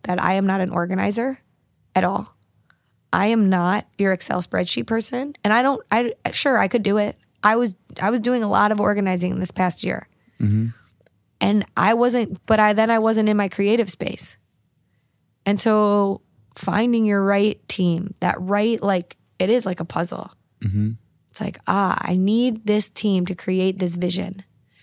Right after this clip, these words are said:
Speaker 1: So as an entrepreneur, like, your life is more complex.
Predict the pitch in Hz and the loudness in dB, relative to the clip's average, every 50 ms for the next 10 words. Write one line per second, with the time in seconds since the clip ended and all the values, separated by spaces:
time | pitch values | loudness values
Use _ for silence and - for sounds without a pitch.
0 | _ _ _ - - 190 185 - - 190 226 233 247 240 220 208 190 - 202 - | _ _ _ -6 -4 -2 0 2 2 2 2 2 0 0 -2 -2 -4 -6 -8 -6
1 | 190 185 185 190 190 185 180 180 202 202 202 - - - _ _ _ _ _ _ | -4 -2 0 0 0 0 0 -2 -4 -6 -10 -12 -14 -20 _ _ _ _ _ _
2 | _ _ _ - 190 208 226 233 214 220 220 - - 226 226 202 202 196 190 190 | _ _ _ -2 -2 0 2 2 0 0 0 0 -2 -2 -2 -2 -2 -2 0 0
3 | 190 190 190 196 214 220 214 - _ _ - - 190 202 196 226 233 220 - - | 0 0 0 0 -2 -4 -6 -10 _ _ -6 -4 -4 -2 -2 -2 -2 -2 -4 -6
4 | - - - | -8 -8 -8